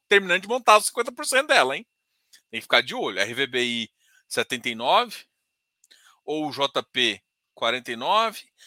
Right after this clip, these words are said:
R B R L. O R B R L foi um que sofreu também, né? Pagou um dividendo um pouco mais baixo, o mercado olhou e falou assim:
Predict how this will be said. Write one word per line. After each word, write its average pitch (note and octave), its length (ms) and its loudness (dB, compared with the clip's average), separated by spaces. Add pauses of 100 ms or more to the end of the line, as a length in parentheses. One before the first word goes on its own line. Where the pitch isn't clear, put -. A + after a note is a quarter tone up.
(140)
R B2+ 140 -4
B C3+ 120 2
R B2+ 180 2
L. A2+ 260 2
O - 100 -12
R F#3 140 -4
B F3+ 100 0
R F#3 120 0
L G3 100 -2
foi A3+ 180 -10
um G#3+ 80 -10
que - 100 -18
sofreu D#3+ 480 -8
também, A2 360 -12
né? G#2+ 60 -20 (380)
Pagou C3 260 6
um D3 40 -8
dividendo C3+ 400 -4
um A#2+ 40 -16
pouco C#3 240 -10
mais B2+ 180 2
baixo, C#3+ 380 4
o E3+ 40 -6
mercado C#3 420 2
olhou C3 320 -4
e D#3+ 40 -12
falou C3+ 120 -8
assim: A2+ 200 -10